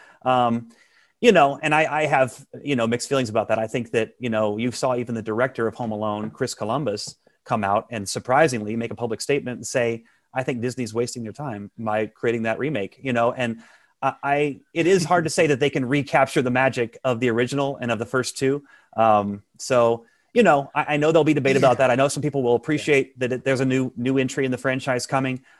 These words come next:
Speaker 2: but, uh, I, I'm personally gonna be one who
Speaker 1: Yeah.
Speaker 2: sticks with the first two. So,
Speaker 1: Well, I'm gonna be honest. There's, there's, A, I didn't even know that the, I didn't know three, four, and five actually really existed
Speaker 2: <laughs>
Speaker 1: until they arrived on Disney Plus.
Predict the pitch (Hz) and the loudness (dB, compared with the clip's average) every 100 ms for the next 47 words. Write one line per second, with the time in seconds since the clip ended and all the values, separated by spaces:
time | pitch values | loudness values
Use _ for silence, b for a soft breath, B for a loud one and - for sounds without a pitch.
0 | _ 120 117 - 120 113 110 113 123 120 | _ 0 0 2 2 2 2 0 -4 -2
1 | 127 123 135 - 123 117 117 113 113 110 | -4 -2 -2 -2 -4 -2 0 0 -2 -4
2 | - 113 - 110 107 113 107 - 104 - | -6 -8 -4 -6 -6 -12 -12 -12 -14 -14
3 | - - 170 185 196 214 190 143 107 147 | -12 -4 2 2 2 0 -2 -2 -2 -2
4 | 147 151 151 156 156 - 185 240 233 220 | -2 -4 0 2 2 2 4 4 2 -2
5 | 202 175 170 160 156 143 135 135 127 _ | -6 -6 -4 0 0 -2 -8 -10 -12 _
6 | - _ 131 175 214 170 156 - 160 160 | -20 _ -6 -4 -6 -6 -6 -8 -6 -6
7 | 156 - _ _ 147 143 135 123 - 131 | -6 -14 _ _ -4 -2 -2 -4 -2 -2
8 | 127 - 131 - - 117 117 107 98 - | -2 -4 -8 -8 -14 -12 -10 -10 -14 -14
9 | 107 - 156 _ - - 165 123 113 127 | -12 -10 -10 _ -20 -16 -12 -12 -6 -6
10 | 113 110 - 127 131 123 117 117 113 107 | -4 -8 -8 -2 0 0 -2 -10 -10 -12
11 | 107 120 98 - | -12 -10 -10 -12